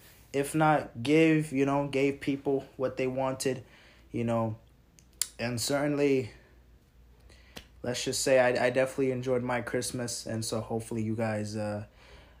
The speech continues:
as well. And the New Year's, man, New Year's is coming pretty soon.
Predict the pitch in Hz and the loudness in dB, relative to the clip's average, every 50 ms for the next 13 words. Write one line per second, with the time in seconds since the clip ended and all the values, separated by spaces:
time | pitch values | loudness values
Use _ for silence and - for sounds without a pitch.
0 | - - 117 117 113 - 117 113 117 123 123 107 117 127 135 135 135 143 156 190 | -4 -2 0 0 0 0 -2 0 2 2 2 2 0 0 0 0 2 4 4 4
1 | 220 208 180 151 135 123 113 123 127 135 160 170 156 156 165 170 170 175 165 165 | 6 6 6 4 4 2 0 -2 0 0 2 2 4 4 4 2 2 0 0 -2
2 | 160 - - 175 170 170 156 156 - 170 165 160 156 156 - - - 170 175 180 | -2 0 0 2 2 0 -2 0 0 0 2 2 0 -2 -2 0 2 2 4 2
3 | 185 175 170 170 | 2 0 -2 -4